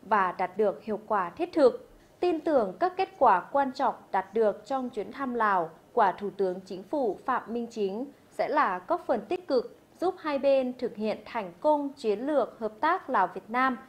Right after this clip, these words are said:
giai đoạn hai nghìn không trăm hai mươi mốt hai nghìn không trăm ba mươi, Hiệp định về hợp tác song phương Lào-Việt Nam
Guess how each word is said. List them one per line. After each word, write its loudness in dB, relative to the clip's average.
giai -2
đoạn 2
hai -6
nghìn -4
không -6
trăm -4
hai -10
mươi -6
mốt 0
hai -6
nghìn -6
không -8
trăm -4
ba 4
mươi, 2
Hiệp 0
định -2
về 2
hợp -8
tác 2
song 0
phương 2
Lào-Việt -2
Nam 0